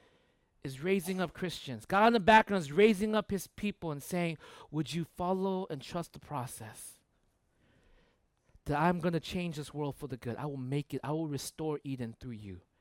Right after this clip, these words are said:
The world can do what they think is right, but let me in the background work through you to bring back Eden. And I truly believe, honestly, this is one of my, one of the biggest things that's been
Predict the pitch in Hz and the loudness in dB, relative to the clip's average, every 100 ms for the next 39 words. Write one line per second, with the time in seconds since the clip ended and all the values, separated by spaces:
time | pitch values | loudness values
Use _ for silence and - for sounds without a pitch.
0 | _ _ _ _ _ _ _ _ - - | _ _ _ _ _ _ _ _ -20 -20
1 | - _ - 156 175 233 247 226 175 240 | -20 _ -6 2 10 10 10 6 4 4
2 | 220 214 - 208 - 226 202 240 143 160 | 6 6 8 6 6 0 2 0 0 4
3 | 208 214 - 165 214 233 226 233 208 202 | 4 4 4 4 4 4 2 2 2 -2
4 | 170 143 214 226 - 165 175 147 131 127 | -4 2 6 6 4 2 2 2 0 2
5 | 160 202 - - 185 156 180 180 135 113 | 4 4 2 -6 -4 0 2 4 2 -2
6 | _ _ _ _ - 156 135 165 170 143 | _ _ _ _ -10 -10 -4 -2 0 -2
7 | 123 160 147 - - 156 147 113 85 - | 0 2 0 -2 -10 -6 -4 -4 -8 -18
8 | _ _ _ _ _ - - 156 175 208 | _ _ _ _ _ -18 -2 2 6 6
9 | 233 - 285 269 233 240 285 240 190 226 | 6 2 0 2 2 4 6 6 6 4
10 | 269 - 196 170 175 196 - 240 226 196 | 2 -2 2 2 2 -4 -2 -2 0 0
11 | 180 208 196 202 185 170 185 170 156 | 0 -2 0 0 0 -4 -6 -6 -10